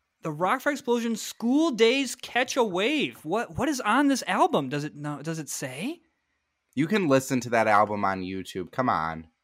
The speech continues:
Speaker 1: I have a record player. What would be better than, than to play? I, I mean, I more or less just want the record cover.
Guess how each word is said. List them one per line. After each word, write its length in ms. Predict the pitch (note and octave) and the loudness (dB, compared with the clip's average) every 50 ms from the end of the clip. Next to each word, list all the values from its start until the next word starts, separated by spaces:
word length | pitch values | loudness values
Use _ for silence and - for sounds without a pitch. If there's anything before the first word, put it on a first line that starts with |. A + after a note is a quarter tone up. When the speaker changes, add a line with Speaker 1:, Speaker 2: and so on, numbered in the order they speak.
| _ _ _ _ _ _ _ | _ _ _ _ _ _ _
Speaker 1:
I 160 | - G3+ - | -10 -6 -4
have 160 | D#4+ F4 F4+ E4+ | -2 -2 0 0
a 40 | D4+ | 0
record 360 | A#3 D#4+ F#4 F4+ F4+ D#4 - | 0 -2 -2 0 -2 -4 -2
player. 320 | - G3+ F#3 D#3+ C#3 C3+ | -2 -2 0 0 -2 -2
What 200 | C3+ D#3 A3 D#4 | -2 -2 -2 -2
would 100 | D#4+ C#4 | -2 0
be 100 | B3 D4 | 0 0
better 240 | A3+ F#3+ B3 C#4 C4+ | 2 2 2 2 0
than, 220 | G#3+ G#3+ G3 F#3 D#3+ - E3 - | 0 -2 -6 -6 -8 -12 -10 -8
than 140 | F#3+ G3+ F#3+ | -8 -8 -6
to 40 | F3+ | -8
play? 440 | - - - G#3 G#3+ G#3+ G#3+ G#3 - | -8 -6 -4 -2 -2 0 -2 -2 -4
I, 120 | E3 F3+ - | -4 -6 -4
I 80 | E3+ F#3+ | -4 -2
mean, 160 | G3 G#3 G#3+ | -2 -2 -2
I 40 | G#3 | 0
more 160 | G#3+ C4 E4 | 0 0 0
or 20 | F4+ | -2
less 140 | D#4+ B3 - | -2 -4 -4
just 160 | A3+ G3+ - | -6 -4 -4
want 160 | G#3 G3+ F#3+ | -4 -2 -2
the 80 | F#3+ E3 | -2 -4
record 320 | F#3 G3+ - E3+ C#3 - | -4 -4 -4 -6 -8 -8
cover. 440 | - - A#3+ G3+ D#3+ A#2+ A2 A2+ | -6 -6 -4 -4 -6 -8 -10 -14